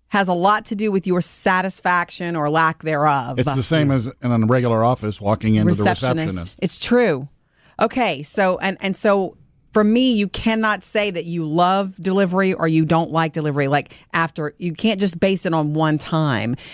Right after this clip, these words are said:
Speaker 1: Your, um, well, my brother-in-law, we won't say his name, but my brother-in-law said, I remember the first time I mentioned grocery delivery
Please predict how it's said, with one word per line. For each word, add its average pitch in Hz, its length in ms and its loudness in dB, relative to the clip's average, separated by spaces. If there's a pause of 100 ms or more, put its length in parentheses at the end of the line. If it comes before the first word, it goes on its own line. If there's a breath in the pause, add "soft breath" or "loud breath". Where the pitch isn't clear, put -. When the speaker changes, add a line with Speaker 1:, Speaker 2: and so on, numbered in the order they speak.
(140 loud breath)
Speaker 1:
Your, 190 260 4
um, 160 540 0 (1040)
well, 143 340 0
my 151 120 0
brother-in-law, 143 800 0
we 156 80 -2
won't 156 160 -2
say 147 180 0
his 135 140 -4
name, 131 280 -2
but 131 180 -6
my 147 120 0
brother-in-law 156 720 0
said, 165 500 0
I 147 80 0
remember 175 360 -2
the 160 80 -2
first 175 220 -2
time 147 220 0 (320 loud breath)
I 165 80 0
mentioned 175 500 -2
grocery 175 420 0
delivery 135 600 -2